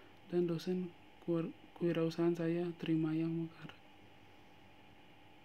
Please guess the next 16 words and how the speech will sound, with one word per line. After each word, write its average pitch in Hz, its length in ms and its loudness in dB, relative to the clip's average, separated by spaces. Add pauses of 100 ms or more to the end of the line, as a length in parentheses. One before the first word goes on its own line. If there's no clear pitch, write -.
(1700)
Problems. 165 720 -2 (480)
Baiknya 165 400 -2
sebuah 175 480 -2 (480)
pakaian 165 400 0
yang 180 160 6
memiliki 165 560 2
kesamaan 160 560 -2
dari 170 320 -2
segi 165 320 -2
desain, 156 480 -4 (880)
dan 170 160 2
banyaknya 165 480 2
pakaian 170 400 2
yang 170 80 4
mudah 165 320 0
rusak 160 320 -6